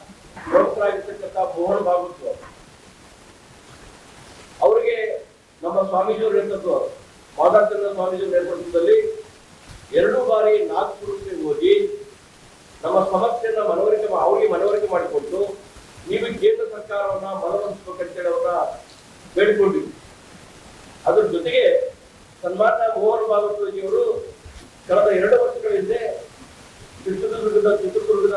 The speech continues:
ನಮ್ಮ ಮಾದಾಚಂದ್ರ ಗುರುಪೀಠಕ್ಕೆ ಭೇಟಿಯನ್ನು ಕೊಟ್ಟ, ಕೊಟ್ಟಂತ ಸಂದರ್ಭದಲ್ಲಿ ಮತ್ತೊಮ್ಮೆ ಸನ್ಮಾನ್ಯ ಶಿವಶರಣ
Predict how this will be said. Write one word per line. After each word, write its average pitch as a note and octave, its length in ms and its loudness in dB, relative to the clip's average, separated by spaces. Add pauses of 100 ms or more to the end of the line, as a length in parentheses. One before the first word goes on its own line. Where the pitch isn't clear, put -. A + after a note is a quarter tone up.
(100)
ನಮ್ಮ F3+ 140 -2 (120)
ಮಾದಾಚಂದ್ರ F#3 480 -2 (580)
ಗುರುಪೀಠಕ್ಕೆ F3+ 580 -6 (600)
ಭೇಟಿಯನ್ನು A4 480 0
ಕೊಟ್ಟ, - 160 -14 (160)
ಕೊಟ್ಟಂತ F3 280 -8 (120)
ಸಂದರ್ಭದಲ್ಲಿ - 560 -2 (600)
ಮತ್ತೊಮ್ಮೆ A#4+ 500 2 (840)
ಸನ್ಮಾನ್ಯ D4+ 400 0 (2250)
ಶಿವಶರಣ G#3+ 420 4